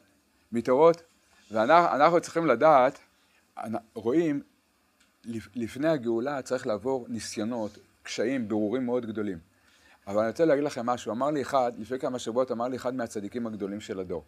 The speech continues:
אמר לי בלשון הזאת, הוא אומר, "כשהקדוש ברוך הוא רואה שמתעורר מידת דין על עם ישראל, שהוא רואה את הבעלי תשובה האלה, את הבעלי תשובה האלה, הוא לא יכול לכעוס על עם ישראל." שהוא רואה בחורים בתיכון,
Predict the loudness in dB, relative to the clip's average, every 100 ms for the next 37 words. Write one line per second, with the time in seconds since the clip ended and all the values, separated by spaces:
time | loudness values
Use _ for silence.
0 | _ -8 -4 -4 -4 -4 -6 -8 -8 -10
1 | -10 -12 -12 _ _ _ _ _ _ _
2 | -2 2 4 4 0 -2 0 0 -2 -8
3 | _ 0 4 4 2 -2 -4 -2 0 0
4 | 0 -2 -2 -2 -2 -4 -6 -8 -8 -4
5 | -2 -2 -6 _ _ _ -14 -4 0 2
6 | 0 0 0 0 -4 -8 -4 -2 0 0
7 | 0 -2 -4 _ _ _ _ _ -8 -2
8 | -2 -2 -6 -4 -2 -4 -6 _ _ _
9 | _ _ 2 4 4 2 0 0 -4 -6
10 | -8 -10 -12 -6 -4 -4 -8 _ _ _
11 | _ _ _ -4 2 4 4 2 0 0
12 | 2 4 4 2 -8 -8 -6 -6 -2 0
13 | 0 -4